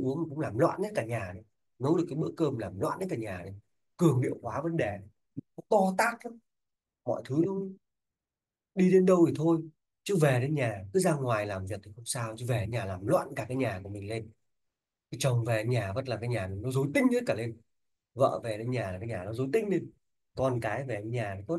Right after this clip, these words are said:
có khi hai ba đứa nó về nhà thì cả nhà rất là làm sao vui vẻ. Mọi thứ nó rất là ngăn nắp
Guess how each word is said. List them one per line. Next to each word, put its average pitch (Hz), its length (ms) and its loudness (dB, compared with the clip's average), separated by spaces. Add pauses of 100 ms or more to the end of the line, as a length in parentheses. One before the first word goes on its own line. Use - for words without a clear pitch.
(100)
có 175 140 2
khi 185 220 0
hai 196 260 0
ba 196 160 4
đứa 185 220 2
nó 226 100 -6
về 135 180 -2
nhà 104 280 -4
thì 95 60 -10 (120)
cả 104 80 -8
nhà 92 260 -6
rất 135 160 -4
là 175 60 0
làm 113 140 -8
sao 131 220 -2
vui 180 260 0
vẻ. 139 260 0 (460)
Mọi - 220 -2
thứ 135 120 -8
nó 185 60 -4
rất 247 140 0
là 220 60 -2
ngăn 156 260 2
nắp 196 140 4